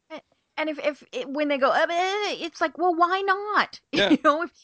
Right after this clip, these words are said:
Speaker 1: if you don't like it, don't do it. Now, you know, granted, yes, we have bills to pay and all that good stuff, but, you know,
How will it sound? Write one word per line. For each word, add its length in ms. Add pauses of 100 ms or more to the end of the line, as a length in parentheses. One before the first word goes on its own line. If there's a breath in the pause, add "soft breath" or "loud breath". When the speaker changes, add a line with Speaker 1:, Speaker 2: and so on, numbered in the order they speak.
(160 soft breath)
Speaker 1:
if 140
you 140
don't 340
like 280
it, 200
don't 380
do 240
it. 160
Now, 460
you 100
know, 100
granted, 400
yes, 200
we 100
have 180
bills 280
to 80
pay 320
and 180
all 160
that 180
good 160
stuff, 380
but, 220 (520 loud breath)
you 180
know, 240